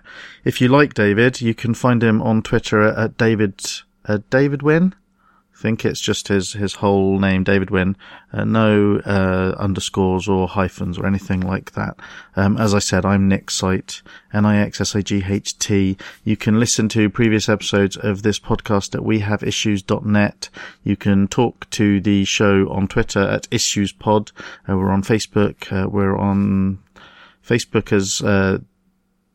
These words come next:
the other ten percent as well, actually, which is the, uh, the site that, um, hosts this. And if you want to support us, specifically at the moment, me in my, uh, in my rush to, uh, ev-, evade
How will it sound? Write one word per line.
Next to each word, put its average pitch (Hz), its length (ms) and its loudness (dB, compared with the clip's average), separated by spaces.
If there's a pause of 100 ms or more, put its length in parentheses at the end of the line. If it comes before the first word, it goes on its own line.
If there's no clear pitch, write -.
(200)
the 113 140 2
other 120 160 2
ten 117 240 -2
percent 113 400 -2
as 95 140 -8
well, 110 240 2
actually, 104 440 -4
which 104 260 -4
is 98 240 -2
the, 95 220 -2
uh, 92 240 -2
the 98 320 -2
site 98 420 -4
that, 90 220 -4
um, 95 400 -4 (840)
hosts - 480 -6
this. 104 360 -2 (320)
And 101 180 2
if 104 220 -4
you 104 100 0
want 120 300 0
to 113 100 -8
support 101 480 0 (760)
us, - 460 -2 (180)
specifically 139 600 0
at 123 80 2
the 123 60 -2
moment, 120 340 2
me 123 380 4
in 110 180 2
my, 107 320 4
uh, 104 260 2
in 110 160 -2
my 107 140 0
rush 110 460 0
to, 104 300 2
uh, 98 200 2 (560)
ev-, 104 240 -2
evade 107 640 2